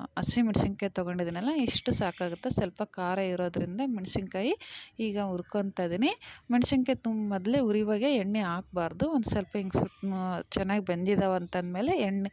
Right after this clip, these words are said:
ಎಣ್ಣೆ ಹಾಕ್ಬೇಕಾಗುತ್ತೆ. ಸ್ವಲ್ಪ ಪುದೀನ ಸೊಪ್ಪು ಹಾಕಿದ್ದೀನಿ. ಪುದೀನ ಸೊಪ್ಪು ಹಾಕಿದ್ಮೇಲೆ ಇದು ಒಳ್ಳೆ ಟೇಸ್ಟ್ ಇರುತ್ತೆ. ಈ ಥರ ಮಾಡಿ ನೋಡಿ, ಚಟ್ನಿ ಭಾಳ ಚೆನ್ನಾಗಿರುತ್ತೆ. ಇವಾಗ ಸ್-, ಪುದೀನ ಸೊಪ್ಪು ಬೆಂದಿದೆ.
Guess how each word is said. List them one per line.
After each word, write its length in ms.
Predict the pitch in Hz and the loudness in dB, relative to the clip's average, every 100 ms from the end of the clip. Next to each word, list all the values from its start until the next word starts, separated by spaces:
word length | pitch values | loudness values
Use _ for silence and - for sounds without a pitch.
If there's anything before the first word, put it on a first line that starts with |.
| - - - 190 | -8 -18 -8 -2
ಎಣ್ಣೆ 200 | 196 185 | 0 0
ಹಾಕ್ಬೇಕಾಗುತ್ತೆ. 760 | 170 - 175 - 170 175 349 | -2 -4 -6 -4 -6 -4 0
ಸ್ವಲ್ಪ 300 | - 196 - | 0 0 -2
ಪುದೀನ 380 | 214 - 175 196 | -6 -4 -2 2
ಸೊಪ್ಪು 360 | - 180 - 175 | 2 0 -2 -6
ಹಾಕಿದ್ದೀನಿ. 480 | 170 170 170 240 453 - - - - - | -4 -4 0 2 0 -4 -20 -20 -18 -4
ಪುದೀನ 200 | 233 233 | 0 2
ಸೊಪ್ಪು 340 | 233 202 - 185 | 2 2 0 -4
ಹಾಕಿದ್ಮೇಲೆ 500 | 180 185 180 185 277 415 | -2 -4 -4 -2 -2 0
ಇದು 560 | 254 196 - - 208 190 | 0 0 -8 -12 -6 -4
ಒಳ್ಳೆ 340 | 175 170 220 | -2 0 2
ಟೇಸ್ಟ್ 360 | 254 214 214 - | 2 0 0 0
ಇರುತ್ತೆ. 440 | 185 180 - 226 | 0 0 -2 -2
ಈ 60 | 196 | -2
ಥರ 200 | - 196 | 0 -2
ಮಾಡಿ 420 | 196 170 165 175 | -2 -2 -2 -2
ನೋಡಿ, 220 | 185 175 | -4 -4
ಚಟ್ನಿ 360 | 196 - 170 185 | -4 -4 -4 -6
ಭಾಳ 280 | 170 165 175 | -4 -2 -2
ಚೆನ್ನಾಗಿರುತ್ತೆ. 840 | - 180 170 175 170 170 - 392 - - - - | -2 -4 -4 -6 -4 -4 -2 -4 -4 -18 -16 -4
ಇವಾಗ 160 | 233 226 240 | 0 2 2
ಸ್-, 80 | - | 0
ಪುದೀನ 240 | - 190 202 | -2 -2 -2
ಸೊಪ್ಪು 360 | - 180 - | -2 -4 -6
ಬೆಂದಿದೆ. 760 | 196 175 170 170 233 453 539 | -6 -4 -4 -2 0 0 -4